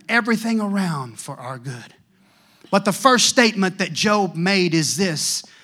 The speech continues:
You can just write it down if you want to. "Though he slay me, yet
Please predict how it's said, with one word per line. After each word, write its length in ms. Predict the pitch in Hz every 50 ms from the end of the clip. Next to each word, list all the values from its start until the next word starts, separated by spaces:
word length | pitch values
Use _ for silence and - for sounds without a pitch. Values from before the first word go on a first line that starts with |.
| - _ _ _ _ _ _ _ _ _
You 100 | - 220
can 140 | 220 214 180
just 180 | 165 190 180 -
write 260 | 185 208 196 196 202
it 140 | 170 170 170
down 340 | 196 202 208 208 208 208
if 160 | 196 185 180 190
you 100 | 190 185
want 260 | 196 202 202 196 -
to. 380 | - 226 220 214 220 214 190 151
"Though 340 | 131 127 233 277 302 302 269
he 240 | 190 - 262 269
slay 480 | 240 - - - 277 277 285 285 247 190
me, 420 | 156 143 127 117 101 95 - - _ _ _ _ _ _ _ _ _ _ _ _ _ _ _ _ _ _ _ _ _ _ _ - - 139
yet 760 | 147 156 185 285 311 302 277 240 - - - - - -